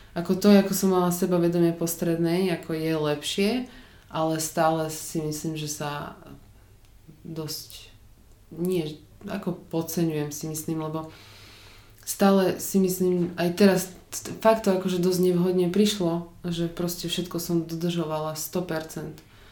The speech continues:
Bola som si sto percentne vo všetkom istá, viem, že v ničom som nepochybila. A zrazu proste tá menštruácia odišla a nerozumiem, s-, akože, ako to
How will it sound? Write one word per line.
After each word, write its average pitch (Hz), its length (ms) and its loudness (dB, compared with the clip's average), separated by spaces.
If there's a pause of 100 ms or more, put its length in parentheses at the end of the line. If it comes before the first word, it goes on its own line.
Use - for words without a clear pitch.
(220)
Bola 165 220 -2
som 170 160 -2
si 170 100 -8
sto 180 240 -4
percentne 175 560 0
vo 175 80 4
všetkom 170 480 -4
istá, 156 320 -6
viem, 156 240 -4
že 156 140 -6
v 160 100 -2
ničom 175 240 0
som 165 240 -4
nepochybila. 165 720 -6 (720)
A 160 160 -2
zrazu 165 400 -2
proste 160 320 -6
tá 156 320 -6 (560)
menštruácia 160 880 -2 (400)
odišla 170 720 0
a - 20 -4
nerozumiem, 170 880 2
s-, - 240 -14 (880)
akože, 160 720 -6
ako 170 240 -2
to 175 160 -2